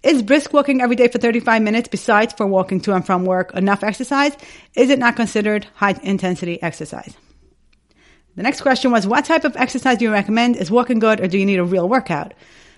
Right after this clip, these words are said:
So walking is great. Don't, don't underestimate it. If that's all you can do, keep at it.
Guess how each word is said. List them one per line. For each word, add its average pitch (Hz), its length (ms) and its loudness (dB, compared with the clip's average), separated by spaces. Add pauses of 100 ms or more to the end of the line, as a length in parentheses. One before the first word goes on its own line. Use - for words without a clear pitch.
So 269 180 4
walking 370 380 2
is 311 100 2
great. 254 280 4
Don't, 269 300 4
don't 302 200 2
underestimate 220 580 2
it. 214 180 -2
If 220 80 0
that's 277 220 2
all 294 80 4
you 294 80 4
can 269 140 4
do, 247 100 2
keep 254 240 2
at 233 140 2
it. 220 180 -2